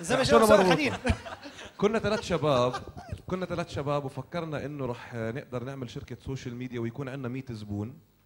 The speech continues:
Speaker 2: وعملنا إكسل شيت، عندنا مية زبون بدفع كل واحد منهم ألف دولار، بآخر السنة كلنا إحنا الثلاثة رح نصفي مليونيرية.
Speaker 1: آه، ممتاز.
Speaker 2: هاي الفكرة. اليوم على أرض الواقع إحنا سبعين موظف تقريبا.
Speaker 1: ما شاء الله.
Speaker 2: وعندنا سبعتاشر زبون.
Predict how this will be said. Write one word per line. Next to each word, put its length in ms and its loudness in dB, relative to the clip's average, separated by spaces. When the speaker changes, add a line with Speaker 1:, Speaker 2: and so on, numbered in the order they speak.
Speaker 2:
وعملنا 400 -8
إكسل 320 -10
شيت، 340 -6
عندنا 200 -8
مية 220 -6
زبون 320 -8
بدفع 260 -6
كل 140 -8
واحد 300 -4
منهم 300 -8
ألف 160 -10
دولار، 340 -4
بآخر 340 -8
السنة 280 -12
كلنا 300 -8
إحنا 180 -10
الثلاثة 340 -8
رح 160 -12
نصفي 300 -14
مليونيرية. 600 -6
Speaker 1:
آه، 160 -6
ممتاز. 360 -16
Speaker 2:
هاي 160 -6
الفكرة. 400 -8
اليوم 400 -2
على 140 -2
أرض 200 -4
الواقع 600 -4
إحنا 240 -12
سبعين 440 -8
موظف 540 -6
تقريبا. 560 -8
Speaker 1:
ما 140 -10
شاء 200 -12
الله. 240 -18
Speaker 2:
وعندنا 340 -6
سبعتاشر 600 -8
زبون. 340 -10